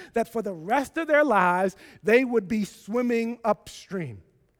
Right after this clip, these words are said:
That while they were on the narrow path that leads to life everlasting, there would be people that hurl insults, darts, and all sorts of other tactics to make their lives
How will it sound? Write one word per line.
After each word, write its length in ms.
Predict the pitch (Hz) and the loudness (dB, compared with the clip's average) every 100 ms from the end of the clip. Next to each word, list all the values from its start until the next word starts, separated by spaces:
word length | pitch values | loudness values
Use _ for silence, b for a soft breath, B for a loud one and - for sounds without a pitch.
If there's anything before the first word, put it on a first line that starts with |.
| _ _ _ _ _ _ _ _ _ | _ _ _ _ _ _ _ _ _
That 160 | 214 202 | -2 2
while 480 | 208 233 277 285 | 6 8 8 6
they 160 | 277 247 | 6 6
were 160 | 247 240 | 4 2
on 220 | 240 254 | 0 2
the 80 | 247 | 0
narrow 360 | 240 226 254 | 0 2 2
path 420 | 262 - 214 220 226 | 0 2 4 4 4
that 160 | 208 | 0
leads 340 | 185 226 247 - | 0 -2 -2 -2
to 120 | 233 | -2
life 360 | 185 202 240 - | 2 4 2 0
everlasting, 840 | 247 240 247 214 190 175 226 214 | -4 -2 0 2 2 0 -4 -4
there 180 | 196 233 | 0 0
would 220 | 240 208 | 0 -4
be 120 | 175 190 | -6 -12
people 500 | - 269 277 277 247 | -4 -2 -2 -4 0
that 180 | 202 | 0
hurl 300 | 156 185 156 - | 0 -6 -8 -6
insults, 760 | 247 285 - 269 277 - - _ B B _ 131 143 | -6 -6 -6 -4 -4 -6 -20 _ B B _ -20 -2
darts, 580 | 202 254 294 - - - B B | 2 2 0 -4 -20 -20 B B
and 160 | 208 208 - | -4 -4 -2
all 380 | 247 277 285 | 2 4 2
sorts 400 | 262 - 254 226 | 0 -6 -4 -2
of 120 | 202 170 - | -4 -4 0
other 260 | 269 285 | 0 0
tactics 720 | 269 - 190 185 - 220 - - B B - | -8 -6 -6 -6 -4 -4 -4 -20 B B -4
to 100 | 190 | -4
make 580 | 190 226 254 247 - | -2 2 2 0 -14
their 280 | 170 233 226 | -4 -2 -4
lives 680 | 220 170 202 202 196 190 - | -2 0 4 4 2 -2 -12